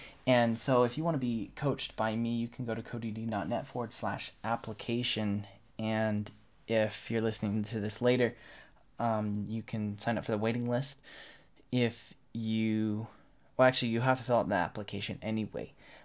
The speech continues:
Um, but then you'll, I'll let you know if, if we're taking clients on now or then. But right now, I am taking on clients. I'm taking on three more clients. And it's, uh, six months to success to help you in business and sales and marketing,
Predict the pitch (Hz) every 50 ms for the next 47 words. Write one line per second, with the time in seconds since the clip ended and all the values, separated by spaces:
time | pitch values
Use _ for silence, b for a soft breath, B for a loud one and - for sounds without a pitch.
0 | B - 113 113 107 104 101 98 87 117 113 107 107 101 101 - - - 123 117
1 | 113 107 - - - 107 113 101 104 101 - 107 107 101 98 95 90 - - -
2 | - - - - 110 - - - 113 104 104 - - 107 104 - 104 95 101 -
3 | 104 104 104 107 107 - 104 101 107 104 104 104 104 104 101 - - - - _
4 | _ - - - - 82 - - - 73 - B B B B B B - - 123
5 | 127 135 143 143 135 131 127 117 117 117 120 127 139 135 139 131 131 131 135 -
6 | - 113 107 110 110 107 104 - 107 104 107 110 107 113 113 110 110 110 110 -
7 | - 117 113 123 127 135 135 135 - 117 101 107 104 - - - - - - -
8 | - - - - - - - - - - - - - - - - - - - -
9 | - - - - 123 117 113 110 110 110 110 104 104 104 - - - - - 110
10 | 107 101 101 - - - - - - 143 135 - 147 131 131 - - - 131 -
11 | - 131 - - 143 131 - - - B B B B B B B B B B B
12 | - - 120 120 113 113 117 117 113 113 110 104 117 117 110 - 123 110 - -
13 | 110 107 - - 117 113 110 104 107 104 107 104 107 104 - - 113 107 104